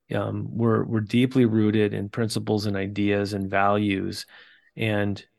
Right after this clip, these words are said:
um, our aim is to, um, kind of like the Hippocratic Oath in, in the medical field, is to do no harm. Um, we want to get involved with clients in situations where all the stakeholders win. We have an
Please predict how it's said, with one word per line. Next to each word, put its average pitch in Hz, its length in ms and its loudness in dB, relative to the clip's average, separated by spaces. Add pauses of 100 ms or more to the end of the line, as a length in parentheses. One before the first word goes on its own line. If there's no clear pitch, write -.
um, 101 240 -6
our 117 300 2
aim 123 320 2
is 107 360 -2
to, 101 580 -2
um, 104 500 -8
kind 127 180 0
of 117 60 4
like 110 220 2
the 107 80 -2
Hippocratic 107 520 0
Oath 107 220 2
in, 101 240 -6
in 101 140 -6
the 98 80 -4
medical 101 640 -2 (120)
field, 101 440 -4 (400)
is 117 180 2
to 131 100 6
do 120 200 6
no 104 180 4
harm. 95 460 -4 (640)
Um, 101 240 -2
we 113 120 4
want 117 320 4
to 113 80 -6
get 117 140 2
involved 104 460 0
with 107 140 -6
clients 101 460 -2
in 107 60 -4
situations 107 800 0
where 104 240 -2
all 131 240 4
the 135 100 2
stakeholders 104 680 -2
win. 98 480 -6 (320)
We 127 60 2
have 113 100 2
an 104 160 -2